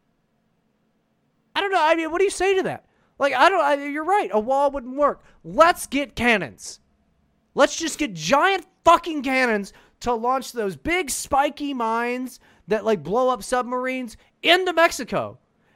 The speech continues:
And we'll just take, like, the first hundred and fifty miles of Mexico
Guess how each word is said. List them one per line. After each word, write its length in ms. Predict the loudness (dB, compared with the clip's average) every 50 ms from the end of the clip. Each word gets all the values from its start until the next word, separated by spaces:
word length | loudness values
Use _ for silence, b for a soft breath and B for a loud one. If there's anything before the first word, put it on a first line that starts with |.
| _
And 140 | -6 -4 -2
we'll 120 | -2 -4 -4
just 260 | -6 -8 -10 -10 -8
take, 300 | 0 0 0 0 0 -2
like, 160 | -4 -2 -2
the 100 | -4 -6
first 380 | -6 _ -6 -6 -4 -6 -8 -4
hundred 320 | -4 -2 -2 -2 -6 -8
and 100 | -10 -6
fifty 320 | -4 -6 -4 -4 -6 -6
miles 360 | -4 -2 -2 0 -2 -2 -2 -4
of 80 | -2
Mexico 640 | -2 -2 -4 -4 -6 -8 -4 -2 -2 -2 -2 -4